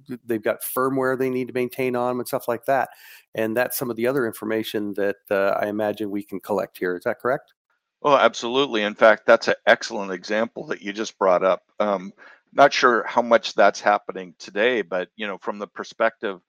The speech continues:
Speaker 2: of compliance, and
Speaker 1: Mm-hmm.
Speaker 2: especially with audit and enforcement of configuration standards that help prevent security exposures like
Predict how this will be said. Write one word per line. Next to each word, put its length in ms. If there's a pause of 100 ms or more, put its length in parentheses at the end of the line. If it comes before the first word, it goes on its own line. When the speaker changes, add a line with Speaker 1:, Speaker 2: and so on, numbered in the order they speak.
(240)
Speaker 2:
of 180
compliance, 1000
and 200 (100)
Speaker 1:
Mm-hmm. 220
Speaker 2:
especially 280
with 180 (100)
audit 420
and 140
enforcement 680 (580)
of 240
configuration 800
standards 680
that 200
help 320
prevent 760 (500)
security 540
exposures 760
like 200